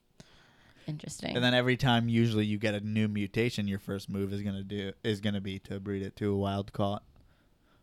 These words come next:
Speaker 2: or just a normal that you know is a hundred percent
Speaker 1: So you can
Speaker 2: normal.
Speaker 1: get, um, get what you want. <laughs>
Speaker 2: Well, so you know if it's, if it's a gene that's passed
Speaker 1: Mm-hmm.
Speaker 2: on, because there are some mutations that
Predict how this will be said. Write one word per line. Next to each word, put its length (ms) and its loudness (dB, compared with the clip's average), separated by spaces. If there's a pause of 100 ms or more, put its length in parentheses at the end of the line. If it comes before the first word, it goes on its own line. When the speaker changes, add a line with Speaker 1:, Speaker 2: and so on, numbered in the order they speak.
(120)
Speaker 2:
or 500 4
just 260 -2 (120)
a 80 -4
normal 460 0
that 140 -2
you 100 -4
know 300 2
is 120 -4
a 40 -4
hundred 280 -4
percent 260 -6
Speaker 1:
So 60 2
you 160 4
can 80 -4
Speaker 2:
normal. 160 2
Speaker 1:
get, 240 -2 (200)
um, 420 -2 (500)
get 120 -2
what 160 -6
you 60 -2
want. 280 -2
<laughs> 60 4 (380)
Speaker 2:
Well, 260 10
so 200 4
you 200 6
know 360 2
if 200 -4
it's, 420 -6 (180)
if 140 2
it's 140 2
a 80 4
gene 300 2
that's 160 -2
passed 340 4
Speaker 1:
Mm-hmm. 40 2
Speaker 2:
on, 220 4
because 380 0
there 200 2
are 280 6
some 320 0
mutations 880 0
that 400 0